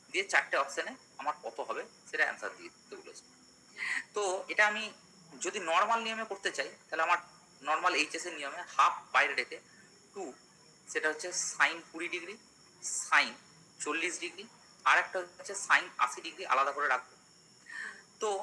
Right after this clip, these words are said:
তারপরে এটা টু sin A sin B ফর্মুলা ফেলবো। তাহলে টু sin A sin B ফর্মুলা কত, cos A minus B, cos A minus B মানে এটা মাইনাস এটা, মানে cos কুড়ি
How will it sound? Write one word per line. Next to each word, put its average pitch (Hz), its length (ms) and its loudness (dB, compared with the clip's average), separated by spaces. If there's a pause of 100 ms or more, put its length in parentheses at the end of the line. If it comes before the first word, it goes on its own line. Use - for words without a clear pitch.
(280)
তারপরে 208 380 6
এটা 214 120 6 (120)
টু 220 80 -14 (160)
sin 190 300 6
A - 100 2
sin 185 220 4
B - 20 -4 (140)
ফর্মুলা 170 360 2
ফেলবো। 170 200 -6 (540)
তাহলে 160 260 4
টু 180 80 -12 (100)
sin 170 240 8
A - 80 -2
sin 175 180 4
B - 20 -4 (120)
ফর্মুলা 170 360 2
কত, 175 120 -2 (800)
cos 185 260 2 (800)
A - 20 2 (140)
minus 139 360 4
B, - 20 -12 (520)
cos 160 220 2 (200)
A 156 120 2
minus 175 280 4
B - 20 -8 (140)
মানে 185 160 2
এটা 180 180 4
মাইনাস 175 280 4
এটা, 180 180 2
মানে 170 180 0
cos 151 180 0 (140)
কুড়ি 165 160 -4